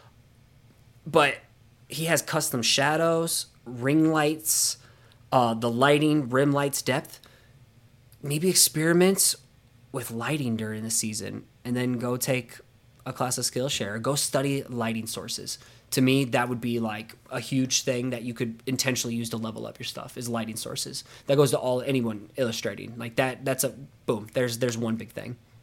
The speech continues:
So during a season, lighting, maybe some texture. And if you don't like the texture part, keep it clean. If you're just naturally in love with clean and flat design,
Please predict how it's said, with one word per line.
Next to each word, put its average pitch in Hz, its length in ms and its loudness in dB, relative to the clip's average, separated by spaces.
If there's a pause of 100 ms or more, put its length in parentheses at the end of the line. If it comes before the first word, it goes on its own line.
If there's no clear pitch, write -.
(800)
So - 100 -6
during 131 180 6
a 127 40 4
season, 135 400 0
lighting, 127 420 0 (180)
maybe 120 220 2
some 147 140 -4
texture. 147 420 -6 (400)
And 123 100 -2
if 123 120 -4
you 127 40 0
don't 127 280 2
like 147 320 2 (600)
the - 60 -10
texture 160 300 -2
part, 220 280 -2
keep - 180 -6
it 180 60 -6
clean. 180 360 0
If 113 140 -10
you're 170 100 2
just 175 220 -2
naturally 170 640 -2 (580)
in 147 160 0
love 131 240 2
with 143 120 -4
clean 135 200 0
and 135 100 0
flat 135 220 -2
design, 127 400 -2